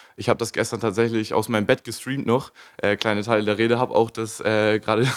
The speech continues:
<laughs> noch diesen, äh, Witz mit dem Nitrat tatsächlich verstanden, weil ich den genau gesehen hab. Ähm, und ich muss sagen, das hat mich wirklich diese, diese, ja, dieses Pensum, ähm,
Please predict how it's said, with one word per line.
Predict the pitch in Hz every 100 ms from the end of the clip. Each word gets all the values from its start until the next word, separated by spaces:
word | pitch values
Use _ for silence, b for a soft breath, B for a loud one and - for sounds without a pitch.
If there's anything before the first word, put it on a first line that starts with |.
| - - 190
<laughs> | 202 185 147
noch | 120 117
diesen, | 123 117 120 110 104
äh, | 104 98 101
Witz | 120
mit | 113 104
dem | 104 101
Nitrat | 104 - 117
tatsächlich | 110 - 101
verstanden, | 104 - 127 113
weil | 101
ich |
den | - 110
genau | 107 101
gesehen | 104 117 127
hab. | 117 - b b b _
Ähm, | 110 107 104 104 95 - _ - - _ _
und | 110 107 101 - - - _ _ _
ich | 107 113
muss | 113
sagen, | 113 107 104
das | 107 - - -
hat | 101 101
mich | 95 95
wirklich | 104 101 - -
diese, | 101 98 92 90
diese, | 95 92 92 85 b b b b b _ _ -
ja, | 98 90
dieses | 92 95 90
Pensum, | - 147 143 135 143 160 _ _ -
ähm, | 104 98 98 98